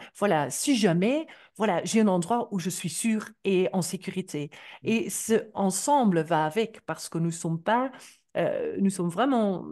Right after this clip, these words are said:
Speaker 1: les humains se mettent ensemble pour faire des
Speaker 2: Oui,
Speaker 1: choses.
Speaker 2: oui,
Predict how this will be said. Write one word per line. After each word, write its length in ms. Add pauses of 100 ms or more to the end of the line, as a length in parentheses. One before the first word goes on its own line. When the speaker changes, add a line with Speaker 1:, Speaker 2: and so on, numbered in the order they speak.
(320)
Speaker 1:
les 260
humains 220
se 160
mettent 180
ensemble 460
pour 180
faire 200
des 80
Speaker 2:
Oui, 40
Speaker 1:
choses. 540
Speaker 2:
oui, 180